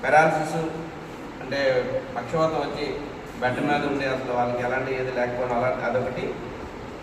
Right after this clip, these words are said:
తర్వాత సివియర్ మస్కులర్ డిస్ట్రాఫీ, అంటే బాగా, ఆ, అసలు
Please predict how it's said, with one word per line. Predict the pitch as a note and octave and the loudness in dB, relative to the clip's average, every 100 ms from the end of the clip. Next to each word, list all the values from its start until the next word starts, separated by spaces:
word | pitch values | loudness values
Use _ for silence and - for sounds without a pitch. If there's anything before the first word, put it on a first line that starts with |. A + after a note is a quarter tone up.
| - | -2
తర్వాత | C3 D3 D3+ C#3+ - - | 2 4 4 2 2 -2
సివియర్ | D3+ F3 E3+ | 0 2 4
మస్కులర్ | D#3+ - D3+ D#3 | 4 2 0 0
డిస్ట్రాఫీ, | D3 C#3+ C3+ - - - - | -2 -2 -4 -4 -8 -6 -4
అంటే | C3+ D#3 D3 C#3+ - - | -2 0 0 0 -4 0
బాగా, | A#2+ C#3+ D3+ D3+ D3+ D3+ - - - - - - - - - - | 4 6 8 10 10 6 0 -4 -8 -10 -12 -12 -12 -12 -10 2
ఆ, | A#2 A#2 A#2 A#2 A2+ A2+ - - - - - - - - | 4 6 4 0 -2 -6 -8 -10 -12 -12 -14 -14 -10 -8
అసలు | A#2+ | -6